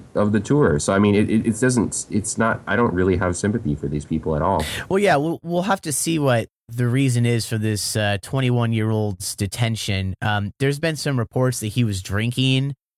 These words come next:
Speaker 2: all night beforehand. So maybe there was some sort of misconduct, as in he went a little too far, or maybe, I don't know, maybe he was still a little buzzed or something. I have no idea. Um, and I don't wanna, you know, spread any rumors, but that, that has been reported a lot.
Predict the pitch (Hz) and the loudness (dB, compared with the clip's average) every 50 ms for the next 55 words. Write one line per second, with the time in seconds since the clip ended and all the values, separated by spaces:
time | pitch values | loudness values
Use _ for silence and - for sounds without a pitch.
0 | _ _ _ _ _ _ _ _ - 123 135 143 147 143 143 139 139 135 135 139 | _ _ _ _ _ _ _ _ 2 4 6 6 6 6 4 4 4 4 6 6
1 | 139 143 139 - 131 123 - - 135 135 135 135 139 135 135 135 131 123 - 123 | 4 4 2 0 -2 -4 -2 0 2 2 2 2 2 2 2 2 0 0 0 2
2 | 127 131 131 127 127 120 120 120 117 113 - - 127 117 113 - - 127 123 123 | 2 2 2 2 2 2 2 0 0 0 0 0 0 0 0 0 0 2 2 2
3 | 120 117 107 110 120 117 120 - - - 120 117 120 117 107 120 117 117 113 - | 2 2 0 0 -2 -2 -2 -2 -2 0 0 0 0 0 0 0 0 0 0 0
4 | 120 113 107 101 110 110 107 104 104 98 - 120 120 113 117 113 113 110 110 107 | 0 0 0 0 0 0 0 0 -2 -2 0 0 0 2 2 0 0 0 0 -2
5 | - - 107 - - - 117 120 120 120 120 117 110 107 104 107 107 104 110 110 | -2 -2 -4 -2 0 2 2 4 4 4 4 4 2 0 -2 -2 -2 0 0 0
6 | 107 104 - _ _ _ _ _ _ _ - - 120 120 117 113 107 110 110 113 | 0 0 -2 _ _ _ _ _ _ _ -4 -2 0 0 2 2 2 2 2 2
7 | 113 113 123 117 - - - 120 113 107 104 98 - - 113 120 120 120 120 117 | 2 2 2 0 0 0 -2 -2 0 0 -2 -2 0 2 2 4 4 4 2 0
8 | 117 120 120 113 - 123 117 120 127 135 165 202 185 139 143 139 139 131 123 110 | 0 -2 -2 -2 0 0 0 0 0 2 2 2 2 0 0 2 2 2 2 0
9 | 104 127 135 120 95 85 90 113 - _ _ _ _ _ _ - - 107 110 107 | 0 0 0 0 0 0 -2 -4 -4 _ _ _ _ _ _ -6 -2 0 2 2
10 | 107 107 104 101 104 120 123 131 135 135 123 120 120 113 110 104 101 - 120 113 | 2 2 0 0 2 2 4 4 4 2 2 0 0 0 0 0 0 0 -2 -2
11 | 107 - - - 123 117 110 110 104 104 104 107 92 95 113 127 139 131 113 104 | -2 -2 -2 -2 0 0 0 0 -2 -2 -2 -4 -4 -2 0 0 2 2 2 0
12 | 101 - - 113 107 127 127 - - 143 151 143 165 156 147 127 131 123 117 113 | 0 -2 -2 -2 0 0 0 0 2 2 2 2 2 0 0 0 0 0 0 -2
13 | 104 - - 123 117 110 104 98 95 98 104 101 95 90 82 | -2 -2 0 0 0 0 0 0 0 0 0 0 0 -2 -4